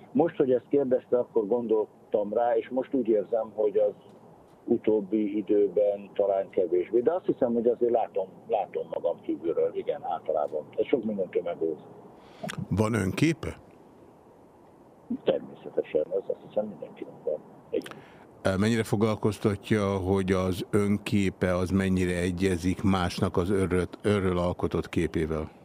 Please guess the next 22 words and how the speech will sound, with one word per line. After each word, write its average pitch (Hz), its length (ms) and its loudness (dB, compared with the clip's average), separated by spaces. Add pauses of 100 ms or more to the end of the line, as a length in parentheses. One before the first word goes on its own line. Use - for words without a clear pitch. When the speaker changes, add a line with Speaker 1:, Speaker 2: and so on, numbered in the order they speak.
(540)
Speaker 1:
Beletörődtem, 101 920 0
hogy 90 180 -4
nem. 87 180 -4 (880)
Egy 123 180 2
időben 117 340 2
nagyon 104 280 2
foglalkoztatott, 131 960 0
és, 101 480 -2
és - 240 -8
mindent 107 340 -2
meg 104 120 -4
is 107 180 -2
tettem 107 320 0
annak 107 280 -2
érdekében, 107 680 2
hogy, 101 520 2 (920)
hogy 101 180 2
az 101 280 4
általam 104 800 2 (600)
korrektnek 107 600 0
tartott 101 460 -2
önképemet 98 1160 -2